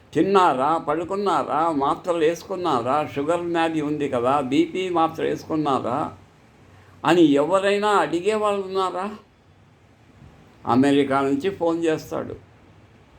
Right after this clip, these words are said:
"తాతగారు షుగర్ మాత్ర వేసుకున్నారా, బీపీ మాత్ర వేసుకున్నారా, హార్ట్ ప్రాబ్లం మాత్ర వేసుకున్నారా?" అక్కడి నుంచి అడగడం.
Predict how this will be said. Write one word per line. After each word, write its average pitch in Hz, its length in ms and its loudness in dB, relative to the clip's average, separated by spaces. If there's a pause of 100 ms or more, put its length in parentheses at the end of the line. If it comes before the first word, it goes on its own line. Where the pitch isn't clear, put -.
(720)
"తాతగారు 170 760 0 (1040)
షుగర్ 185 260 2
మాత్ర 190 320 2
వేసుకున్నారా, 165 840 0 (140)
బీపీ 165 340 -2
మాత్ర 170 360 0
వేసుకున్నారా, 156 920 0 (1120)
హార్ట్ 180 280 2
ప్రాబ్లం 180 440 2
మాత్ర 160 340 0
వేసుకున్నారా?" 147 920 0 (580)
అక్కడి 120 380 -4
నుంచి 117 360 -2
అడగడం. 107 600 -4